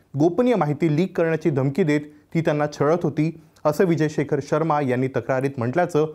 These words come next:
पोलिसांनी सांगितलं होतं. याच वर्षी रिझर्व्ह बँकेने Paytmच्या व्यवहारांची तपासणी सुरू केली. काही वृत्तांनुसार Paytm केवायसी प्रक्रिया पाळत नव्हतं आणि ग्राहकांची माहिती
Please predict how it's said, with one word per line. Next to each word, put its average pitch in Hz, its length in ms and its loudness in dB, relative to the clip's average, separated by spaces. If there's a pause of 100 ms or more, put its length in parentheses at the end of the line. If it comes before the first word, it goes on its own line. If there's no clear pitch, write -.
(240)
पोलिसांनी 165 400 2
सांगितलं 104 300 -4
होतं. 107 220 -2 (580)
याच 151 340 2
वर्षी 131 500 -2 (180)
रिझर्व्ह 165 320 4
बँकेने 123 360 0 (120)
Paytmच्या 135 480 0
व्यवहारांची 127 560 -2
तपासणी 139 520 -2
सुरू 104 180 -2
केली. 117 240 -4 (440)
काही 156 160 2
वृत्तांनुसार 165 640 0 (120)
Paytm 160 380 2 (380)
केवायसी 208 360 4
प्रक्रिया 160 360 0
पाळत 127 280 0
नव्हतं 151 420 0
आणि 120 140 -2
ग्राहकांची 151 520 -2
माहिती 143 500 -2